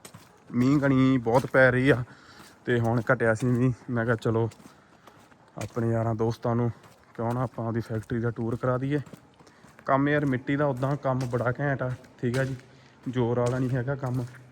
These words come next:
ਭਾਰ ਚੁੱਕਣ ਵਾਲਾ ਨਹੀਂ ਹੈਗਾ ਗਾ, ਕੁਛ ਵੀ ਨਹੀਂ ਹੈਗਾ ਗਾ। ਕੰਮ ਆਪਾਂ ਮਸ਼ੀਨ 'ਤੇ ਹੁੰਨੇ ਆ। ਅੰਦਰ ਜਿਹੜੀ ਮੈਂ ਤੁਹਾਨੂੰ ਦਿਖਾਈ ਆ,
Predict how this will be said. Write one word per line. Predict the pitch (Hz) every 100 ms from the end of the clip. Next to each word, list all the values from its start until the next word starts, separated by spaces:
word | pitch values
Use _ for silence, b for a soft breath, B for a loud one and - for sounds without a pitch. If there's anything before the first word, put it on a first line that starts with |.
| B B B B -
ਭਾਰ | 143 131 113
ਚੁੱਕਣ | 117 - 120
ਵਾਲਾ | 120
ਨਹੀਂ | 123 127
ਹੈਗਾ | 117 131
ਗਾ, | 127 120 - - -
ਕੁਛ | 135 131
ਵੀ | 131
ਨਹੀਂ | 127 110
ਹੈਗਾ | 107 107
ਗਾ। | 107 - B B B B - -
ਕੰਮ | 123 123
ਆਪਾਂ | 127 143 135
ਮਸ਼ੀਨ | 127 127 120
'ਤੇ | 110 127
ਹੁੰਨੇ | 127 131
ਆ। | 123 117 - - - - 123
ਅੰਦਰ | 113 120
ਜਿਹੜੀ | 117 123
ਮੈਂ | 131 123
ਤੁਹਾਨੂੰ | 131
ਦਿਖਾਈ | 123 117 113
ਆ, | 113